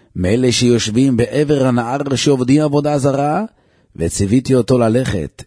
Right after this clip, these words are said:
אל ארץ כנען, קום והתהלך בארץ, לאורכה ולרוחבה. והרביתי את זרעו, יצחק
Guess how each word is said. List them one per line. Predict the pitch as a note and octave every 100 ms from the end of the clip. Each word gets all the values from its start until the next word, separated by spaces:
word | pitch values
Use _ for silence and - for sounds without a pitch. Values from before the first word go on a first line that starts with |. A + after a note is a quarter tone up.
| -
אל | A2
ארץ | B2 D3+ D3+ C3
כנען, | - B2+ C3 B2+ G#2
קום | D#2+ D#3 E3+
והתהלך | D#3 D#3 C#3+ C#3+ D#3+ C#3
בארץ, | C#3+ D3+ C#3+ B2+ - C3
לאורכה | B2+ B2 A2 C#3+ F2+
ולרוחבה. | F2 D#3+ D3 B2 G#2+ G2+ D2 B1+ - _ _ _
והרביתי | E2 F#2 G#2 G#2 C3 C3+ C3 A#2+
את | G2
זרעו, | G#2+ G2+ E2+ A#2+ A2 G2 F2+ D2 - _ -
יצחק | G#2 G2 - A#2 C3+ A#2+ G2+ -